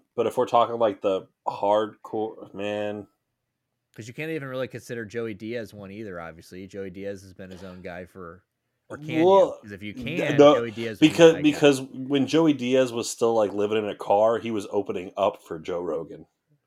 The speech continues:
Speaker 2: Right, right,
Speaker 1: So,
Speaker 2: yeah.
Speaker 1: so Joe Rogan quite literally started Ro-, Joey.
Speaker 2: I would say that
Speaker 1: Um,
Speaker 2: Joey's my guy then.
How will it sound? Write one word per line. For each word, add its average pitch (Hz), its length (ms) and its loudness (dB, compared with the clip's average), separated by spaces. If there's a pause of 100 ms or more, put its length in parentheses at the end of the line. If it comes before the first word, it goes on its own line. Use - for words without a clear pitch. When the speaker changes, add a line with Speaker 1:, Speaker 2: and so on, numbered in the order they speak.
(420)
Speaker 2:
Right, - 400 -20
right, 151 320 -14
Speaker 1:
So, - 240 -6
Speaker 2:
yeah. 156 240 -16
Speaker 1:
so 120 360 6
Joe 143 220 10
Rogan 123 420 6
quite 104 340 0
literally 92 380 -4
started 82 460 -6
Ro-, 73 140 -16 (180)
Joey. - 400 -10 (720)
Speaker 2:
I 107 140 -8
would 123 120 -4
say 101 40 2
that 104 380 2
Speaker 1:
Um, 87 100 -14
Speaker 2:
Joey's 85 400 -14
my 71 140 -20
guy 65 260 -20
then. 62 220 -20